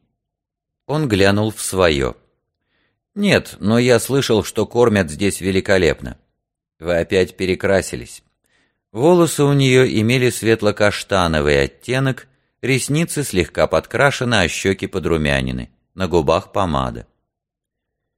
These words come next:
Если я и дальше буду видеть этих людей, то волосы вовсе повыпадают.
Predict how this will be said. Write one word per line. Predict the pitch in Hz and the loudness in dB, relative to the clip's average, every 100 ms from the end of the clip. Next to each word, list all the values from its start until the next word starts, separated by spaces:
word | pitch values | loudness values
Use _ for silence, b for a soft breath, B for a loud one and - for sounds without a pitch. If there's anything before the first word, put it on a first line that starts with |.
| _ _ _ _ | _ _ _ _
Если | 139 185 180 175 | -2 0 4 4
я | 160 151 | 6 4
и | 139 | 4
дальше | 120 131 151 - 180 | 4 4 4 0 2
буду | 190 180 | 2 2
видеть | 165 135 107 101 | 2 2 0 0
этих | 107 98 98 | -2 -2 -6
людей, | 104 101 92 87 80 _ _ _ _ _ | -4 -2 2 2 0 _ _ _ _ _
то | 160 | 0
волосы | 127 127 135 - 151 | 2 2 2 2 2
вовсе | 131 98 - 110 | 4 2 0 -6
повыпадают. | - 120 120 120 110 92 80 73 - | -4 -4 -2 -2 2 4 4 0 -8